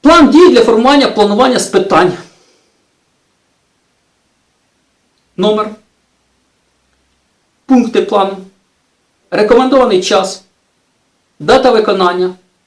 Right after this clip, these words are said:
Контролер. Штраф. Відзнака.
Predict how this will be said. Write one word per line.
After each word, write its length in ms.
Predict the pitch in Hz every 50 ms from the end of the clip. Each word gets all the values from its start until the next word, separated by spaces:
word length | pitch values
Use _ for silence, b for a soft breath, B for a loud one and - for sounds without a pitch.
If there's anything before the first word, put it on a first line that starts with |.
| _ _ _ _ _ _ _ _ _ _ _ _
Контролер. 720 | - 208 226 240 262 247 233 226 220 190 170 160 - - - _ _ _ _ _ _ _ _ _ _ _ _ _ _ _ _ _ _ _
Штраф. 560 | - - - - 226 214 190 185 185 185 - - _ _ _ _ _ _ _ _ _ _ _ _ _ _ _ _ _ _ _
Відзнака. 720 | 147 185 220 208 196 196 220 208 185 175 170 170 - 175